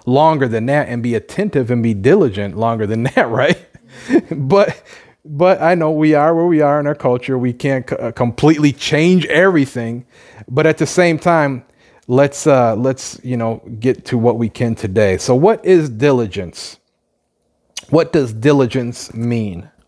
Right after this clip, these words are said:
Let's define it. Now, there's more than one Hebrew and Greek word for diligence, um, and diligent. So just to summarize it, because it's, I'm not, it doesn't make sense to just give you all these Greek words, you know, that you're never gonna remember.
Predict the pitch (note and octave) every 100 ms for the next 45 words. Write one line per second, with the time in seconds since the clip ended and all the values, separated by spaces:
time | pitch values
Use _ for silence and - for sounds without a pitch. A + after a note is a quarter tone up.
0 | _ _ - - - A#2 G#2 - B2 A#2+
1 | A2+ G2 G2+ G#2+ G#2+ E3 D#3+ D3+ D#3+ G#3
2 | F3+ D#3 C#3+ D3+ D3+ D3+ D3 C3+ C#3 B2
3 | A2+ C3 C3 A2+ A2+ C#3 C#3 _ _ _
4 | _ A#2+ G2 B2 B2+ B2 C#3 - - _
5 | _ _ _ _ _ - A2+ A2 A2+ G#2
6 | B2 C3 A#2+ C3+ C3 - - C3 A#2+ A2
7 | G2+ - _ _ _ _ _ - D#3 -
8 | C#3+ - D3+ D3 C#3 C#3+ C#3 C#3 A2 A#2+
9 | G#2+ G#2+ A#2 A#2 B2 - A2+ A#2+ A#2+ A#2
10 | - A2 A2+ - A#2 A2 - G2+ A2 G2
11 | A2 G#2 G#2 G#2 G#2 G2+ F#2 G#2 G2 G2+
12 | G2 F#2+ - - G2 F#2 F#2 F2 G2 -
13 | F#2+ F#2+ F#2+ F#2+ F#2+ G2 F#2+ F2+ F2+ F#2+